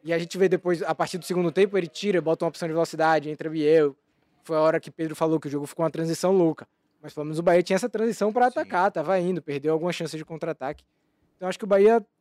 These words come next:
Speaker 1: j-, soube jogar o jogo, jogou o jogo em diferentes momentos, com diferentes estratégias. Foi uma partida bem completa, faltou mais ali sair o segundo, talvez até o terceiro gol, pra ter mais tranquilidade, mas foi um jogo bem, bem completo do Bahia.
Speaker 2: Eu acho que tem uma possibilidade, já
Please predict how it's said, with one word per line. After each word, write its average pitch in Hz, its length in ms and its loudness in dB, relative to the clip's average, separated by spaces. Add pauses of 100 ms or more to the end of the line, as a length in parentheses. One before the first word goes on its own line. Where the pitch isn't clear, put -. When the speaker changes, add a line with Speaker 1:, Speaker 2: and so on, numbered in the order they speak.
(320)
Speaker 1:
j-, 175 160 -20
soube 233 260 0
jogar 240 240 6
o 220 40 6
jogo, 143 280 0
jogou 156 260 -4
o 165 40 -4
jogo 170 240 -4
em 165 80 -10 (140)
diferentes 170 480 -4
momentos, 175 420 -2
com 180 120 -14
diferentes 170 380 -12
estratégias. 180 800 -6 (320)
Foi 180 80 -16
uma 170 60 -12
partida 180 280 -2
bem 180 160 2
completa, 202 440 0
faltou 240 520 -2 (260)
mais 185 220 -10
ali 175 160 -8
sair 185 400 -8
o 165 100 -12
segundo, 147 420 -10
talvez 143 300 -16
até 151 180 -14
o 156 60 -10
terceiro 156 340 -8
gol, 147 200 -8 (400)
pra 170 120 -4
ter 180 120 -4
mais 175 180 0
tranquilidade, 202 500 0
mas 139 160 -6
foi 156 120 -10
um - 20 -8
jogo 160 180 -8
bem, 185 300 -6
bem 151 260 -12
completo 139 520 -12
do 117 100 -20
Bahia. 110 240 -18 (160)
Speaker 2:
Eu 143 140 -10
acho 143 200 -8
que - 60 -20
tem 156 100 -10
uma 156 80 -10
possibilidade, 107 800 -6 (240)
já 107 240 -8